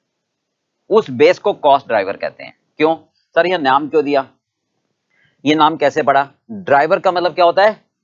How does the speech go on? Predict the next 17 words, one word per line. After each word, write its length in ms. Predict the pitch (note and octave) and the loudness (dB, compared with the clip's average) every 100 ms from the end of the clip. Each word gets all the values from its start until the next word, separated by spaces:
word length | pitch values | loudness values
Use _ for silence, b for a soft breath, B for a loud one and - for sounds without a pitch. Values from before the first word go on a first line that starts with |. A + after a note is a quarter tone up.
| _ _ A#2 | _ _ -8
जो 220 | G#2 D3 | 0 2
गाड़ी 240 | C3 A2+ | 2 0
चलाता 380 | A#2 G2+ F#2 F#2 | -2 -4 -4 -8
है, 140 | F#2+ _ _ _ _ _ _ - | -16 _ _ _ _ _ _ -6
मतलब 420 | G#2 C3 D#3 E3 - _ G#2+ | -4 0 0 -2 -12 _ -8
जो 260 | A#2+ G#3+ A3+ - | 2 4 2 0
पैसेंजर 800 | F3+ E3+ G3 G3 G#3+ A3 D4 C#4 | 0 2 0 0 0 2 2 0
को 260 | - F#3+ C#3+ - _ _ - | -2 0 0 -2 _ _ -10
उसकी 460 | D#3 D#3 _ G3 G3+ D#3 | -8 -8 _ -4 -2 0
मंजिल 500 | D3 D#3 C3 G3 A3+ | 0 -2 2 2 2
तक 260 | F3+ - | -2 -2
पहुंचाता 520 | C#3 C3 B2 F#2+ - F#2+ | -6 -4 0 -2 0 -6
है, 180 | - _ | -6 _
वो 80 | A#2 | -2
ड्राइवर 320 | C3+ C#3 C#3+ | 0 2 0
होता 200 | D3 C#3+ | -4 -6
है। 140 | C#3+ | -10